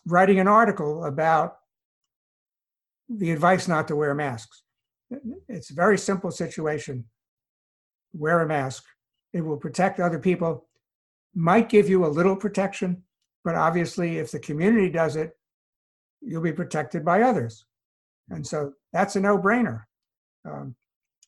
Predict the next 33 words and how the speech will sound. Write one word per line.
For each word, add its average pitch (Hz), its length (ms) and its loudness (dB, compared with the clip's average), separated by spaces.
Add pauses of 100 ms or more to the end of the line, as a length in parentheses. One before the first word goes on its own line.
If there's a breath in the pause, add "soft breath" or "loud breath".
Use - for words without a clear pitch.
(840)
in 170 160 -2
the 165 80 -2
next 196 260 0
few 180 140 2
months, 190 360 4 (140)
N 175 180 2
ninety-fives 170 640 2
will 165 140 -2
become 151 340 -4
available, 156 540 0
I 139 80 -4
think. 175 280 -4 (760)
And, 151 320 -6
um, 143 320 -6 (720)
I 175 100 0
actually 175 280 0
found 175 320 2
some 170 200 -2
for 156 120 -8
sale. 151 540 -4 (880)
Took - 280 -8
two 175 120 -2
months 160 260 0
for 160 120 -8
the 139 100 -2
order 156 260 0
to 175 60 -4
come, 185 260 -2
but 131 140 -6
it 135 100 -14
came 147 240 -8
last 147 280 -6
week. 185 180 -4